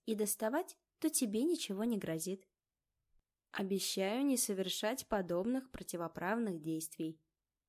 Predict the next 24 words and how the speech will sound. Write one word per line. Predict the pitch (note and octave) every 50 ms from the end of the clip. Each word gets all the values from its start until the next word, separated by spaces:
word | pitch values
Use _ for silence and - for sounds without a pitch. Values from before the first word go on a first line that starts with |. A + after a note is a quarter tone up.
| _ _ _ -
Улыбнувшись, | G#3 F#3+ F#3+ F#3 D#3+ D#3+ F3+ G#3 C4 - - - C4+ B3+ - -
Егоров | G3+ F#3+ F3+ F3+ F#3 A3+ C4+ C4+ A3+
сел | - - - F3+ F#3 F#3+
на | G3+ G3
указанное | F#3+ F#3+ F#3+ F3 E3+ F3 E3+ F3 F3+ F3+ F3+ F3+
место. | F#3 F3+ D#3+ D#3 D#3 - - - E3 D#3 D#3 _ _ _ _ _ _ _ _ _ _ _ _ _ _ _ _ _ _ _ -
Про | - G#3+ G#3+
отсутствие | - A3 G#3+ - - B3+ B3+ B3 - - A#3 A#3 A#3 A3+
мест | A#3 B3+ D4 E4 E4 - - _ -
Алла | G#3+ G#3+ A#3+ C4+ C#4+ D4 C4+
бессовестно | G#3+ G3 G3+ F#3+ - - A3+ B3 C#4+ D4+ C#4+ - - C4 B3+
соврала. | - - B3+ A3+ A#3 A3+ A3+ A3 G3 E3+ E3 E3 - _ _ _ _ _ _ _ _ _ _ _
Просто | - A#3+ C#4 F#4+ - - -
ей | A3 G3+ G3 G3 A3
приглянулся | A3 - A3+ F#3+ F#3+ G3 F#3+ F#3 F3+ F3+ F3+ - - G3+
парень. | G3 - G#3 F#3+ F3 E3 D#3 D#3+ D#3+ _ _ _ _ _ _ _ _ -
Он | - C#4+ D4 C#4 B3
был | C4+ B3+ - -
абсолютно | A3 A3 - - - - G3+ F3+ F3 F3 A3 - C#4+ D4 C#4+
в | A#3+
её | G#3+ G3 G3+ G3+
вкусе. | G#3 - - - E3+ D#3+ - - E3+ D#3+ D#3 _ _ _ _ _ _ _ _ -
Жгучий | G3 G3 G3+ G3+ G3 G3+ F#3+ F#3+ - F3
брюнет | D#3+ D#3+ E3+ E3 E3 F3 G#3 C4+ C#4 -